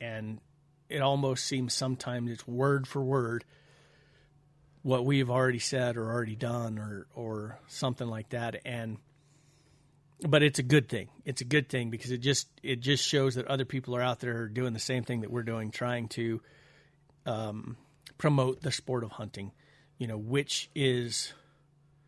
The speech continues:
i-, it's, it's a dying sport, you know, and the numbers are on the decline. There's, there's just no doubt about it.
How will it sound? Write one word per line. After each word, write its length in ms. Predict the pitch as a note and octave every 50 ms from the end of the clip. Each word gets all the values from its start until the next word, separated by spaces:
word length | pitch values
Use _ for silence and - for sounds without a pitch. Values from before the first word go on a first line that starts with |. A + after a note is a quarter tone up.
| _ _ _ _ _ _ _ _ _ _ _ _ _ _ _ _ _ _ _ _ _ _ - - -
i-, 40 | -
it's, 420 | G2 - - - D#3 C#3 B2 -
it's 220 | C3 C3 B2 -
a 40 | C#3
dying 280 | B2 - A#2 A#2 A2+ G#2+
sport, 260 | - - B2 G#2+ F2+
you 80 | B2+ A2
know, 60 | G#2+
and 160 | A2+ A#2+ A#2+
the 140 | A#2 A2+ A#2+
numbers 340 | B2 B2 A#2 A#2+ A#2 A#2 A2+
are 100 | A2+ G2
on 160 | G#2+ A#2 A#2+
the 80 | A#2 A2+
decline. 380 | A2+ A#2 - - B2+ A#2 F#2 -
There's, 240 | C3+ C3+ B2+ - - -
there's 180 | C3 C3+ C3
just 180 | B2+ C3 A#2 -
no 140 | A#2 A2 G#2+
doubt 220 | G2+ A2 G#2 G2
about 220 | F#2+ F#2 G#2 A2
it. 60 | G#2